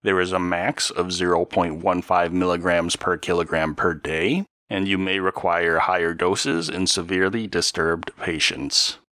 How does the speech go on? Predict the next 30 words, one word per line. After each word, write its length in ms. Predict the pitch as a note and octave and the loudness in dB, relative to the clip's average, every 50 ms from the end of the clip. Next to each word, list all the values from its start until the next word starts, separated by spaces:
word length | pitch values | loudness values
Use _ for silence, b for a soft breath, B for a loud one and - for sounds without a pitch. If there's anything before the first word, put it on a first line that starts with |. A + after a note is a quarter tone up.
| _ _ - | _ _ -2
In 180 | G2+ G2+ G2 | 0 0 0
patients 540 | F#2 - A#2 G#2 G2+ - - C3+ C3+ C3 - | 0 0 -2 0 2 2 2 2 0 0 -2
greater 440 | - - F#2+ F2+ F#2+ F#2+ A#2+ B2+ C3 | -2 0 0 2 2 2 2 2 2
than 180 | - G2 F#2+ F#2+ | 2 2 2 2
twelve 320 | F#2 - G#2+ G2+ F#2 F2 | 2 2 2 2 2 0
years 260 | F2+ F2 F2+ F2+ F2 F2 | 0 0 0 0 -2 -4
of 120 | F2 - - G#2 | -8 -10 -6 -4
age 400 | F#2+ F#2 F#2+ A2+ C#3 D3 C#3+ A2+ | -2 0 0 0 0 -2 -2 0
with 160 | F#2 F2+ - | 0 0 0
severe 600 | - - F#2+ F2 E2 F#2+ F2 F2 E2+ F2 F#2 F2 | 0 -2 -2 -2 -2 -2 0 2 2 2 2 0
behavioral 720 | - - D#2+ G#2 G2 F2+ F2+ F2+ F2+ F2 E2+ E2 D#2+ E2 D#2 | 0 -2 -4 -2 -4 -4 -4 -4 -4 -2 -2 0 -2 -2 -4
disorders, 840 | - E2+ - - - - D#2+ E2 D#2+ D#2+ E2+ E2 E2 F2 - - | -2 -2 -2 -2 -2 -2 -2 0 2 2 2 2 2 0 -2 -4
the 140 | - - F2 | -4 -4 -4
treatment 560 | E2 - - G2+ F2 D#2 - E2 - - C#2+ | -2 0 0 0 0 0 -2 -4 -4 -2 0
range 420 | F2 F2 E2+ E2+ F#2 A2+ C#3 C#3 - | 0 0 2 2 2 2 2 2 0
is 200 | - F#2 F2 D#2+ | -2 -4 -4 -4
zero 260 | F2+ F2 E2+ D#2 D#2 | -2 0 0 0 0
point 340 | - - G2 F2+ E2 D2+ - | 0 0 0 0 0 -2 -2
five 420 | - D#2+ D#2+ E2 E2+ F#2+ A2+ A#2+ - | 0 0 2 2 0 0 -2 -2 -2
to 100 | F#2 E2 | -4 -2
five 320 | - F2+ E2+ E2+ E2 E2 | 0 0 0 0 0 -2
milligrams 580 | F2 F2+ F2+ G2 G#2 A#2 A2+ B2 B2+ B2+ A#2 G2+ | -2 0 0 0 0 0 0 0 -2 -4 -6 -4
by 220 | - - E2+ E2 | -4 -2 -2 -2
mouth, 480 | D#2+ D#2+ D#2 D#2 E2 F2 D#3 D#3 - _ | -2 -2 -2 0 0 0 0 -2 -4 _
divided 460 | E2+ E2 F2 E2+ E2+ E2+ F2 E2 - | -6 -2 -2 -2 -2 -2 -6 -8 -6
two 180 | - G2 F#2+ | -8 -8 -6
to 160 | E2+ - E2 D#2+ | -4 -6 -6 -6
three 240 | - F#2+ F2+ F2 | -4 -6 -6 -6
times 400 | E2+ - F2+ E2+ D#2+ D#2+ D2 - | -4 -4 -4 -2 -2 -4 -6 -8
daily. 520 | - - E2 D#2 D#2 F2 A2 C3+ D#3 F3+ | -6 -4 -4 -2 0 0 2 2 0 -2